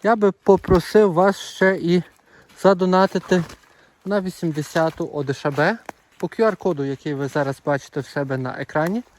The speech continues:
або в описі під відео на карту. По чуть-чуть, по чуть-чуть якісь кошти акумулюються, і це сприяє тому, що хлопці і дівчата...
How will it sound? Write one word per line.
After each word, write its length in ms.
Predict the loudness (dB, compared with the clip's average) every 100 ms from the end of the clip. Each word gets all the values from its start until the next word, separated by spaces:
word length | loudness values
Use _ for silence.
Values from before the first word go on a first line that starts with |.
| _ _ _ _ _ _
або 480 | -4 -2 -2 -2 -4 -8 _ -4
в 80 |
описі 380 | -4 -4 -6 -8
під 320 | -6 -6 -4
відео 340 | -2 0 0 -2 -10 -20 -20 _ _ _ _
на 100 | -6
карту. 400 | 0 -2 -2 -14 -20 -20 _ _ _ -20 -20 _
По 140 | -2
чуть-чуть, 480 | 0 -2 0 0 0
по 200 | 0 -2
чуть-чуть 560 | 0 -4 -2 -2 -2 -8 _ _ _ _ _ -20 _
якісь 340 | -8 -4 -4 0
кошти 420 | 0 0 -4 -12 -6
акумулюються, 920 | -6 -4 -4 0 0 0 2 0 0 -6 _ -20 _ _ _ _ _ _
і 300 | -4 0 0 -2 -12 _ _ _ _ _
це 300 | 2 2 2
сприяє 640 | -4 0 2 4 2 2 -2
тому, 440 | -2 -2 -4 -8 -12 -20 -20 -20 -20 -20 -6
що 120 | -6
хлопці 400 | 0 -2 -2 -8
і 140 | -8
дівчата... 600 | -6 -6 0 0 0 -2